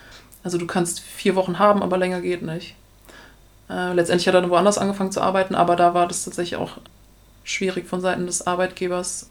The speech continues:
Drei Monate wären's eigentlich gewesen. Und dann ist er aber letztendlich doch früher zurückgegangen, auch wegen, „Kannst du nicht jetzt schon ein bisschen anfangen?“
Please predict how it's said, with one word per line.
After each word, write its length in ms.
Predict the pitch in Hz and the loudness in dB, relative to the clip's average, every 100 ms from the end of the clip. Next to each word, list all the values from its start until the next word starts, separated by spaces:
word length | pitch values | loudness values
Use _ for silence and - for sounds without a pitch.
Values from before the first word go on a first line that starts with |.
| - | -14
Drei 220 | - 180 190 | 0 4 6
Monate 300 | 190 190 180 | 6 4 2
wären's 200 | 175 - | 0 0
eigentlich 240 | 190 185 | -2 -2
gewesen. 300 | 185 190 180 | -2 -2 0
Und 180 | 180 185 | 2 4
dann 100 | 185 | 4
ist 100 | 202 | 4
er 60 | |
aber 120 | 202 185 | 4 4
letztendlich 380 | 190 190 190 | 4 2 0
doch 160 | 185 196 | 0 0
früher 340 | - 214 185 165 | 0 2 2 2
zurückgegangen, 540 | - 170 180 165 170 | -4 -8 -6 -4 -2
auch 200 | - 175 | 0 0
wegen, 460 | - 175 170 170 180 - - | -2 -2 -2 -4 -8 -14 -14
„Kannst 200 | - 185 | -10 -8
du 40 | 185 | -6
nicht 140 | 175 | -6
jetzt 200 | 185 - | -6 -6
schon 240 | 185 180 190 - - - - - | -6 -6 -8 -14 -20 -20 -18 -12
ein 40 | |
bisschen 240 | 185 - 190 | -8 -6 -4
anfangen?“ 600 | 175 175 185 180 185 | -4 -4 -4 -4 -8